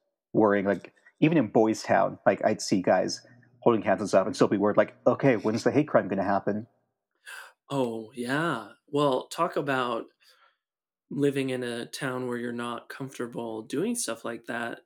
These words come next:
Speaker 2: I stayed in Virginia for a couple years, even after graduation. I stayed in Buena Vista and then moved to Lexington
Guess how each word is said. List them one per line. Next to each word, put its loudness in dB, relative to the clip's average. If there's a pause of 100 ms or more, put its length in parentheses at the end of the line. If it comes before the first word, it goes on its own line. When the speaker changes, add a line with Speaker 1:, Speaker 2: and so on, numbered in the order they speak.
Speaker 2:
I 0
stayed 0
in -2
Virginia -4
for -4
a -4
couple -4
years, -4
even -2
after -4
graduation. -4
I -6
stayed -4
in -8 (580)
Buena 2
Vista -2
and -4
then -4
moved -2
to -2
Lexington -6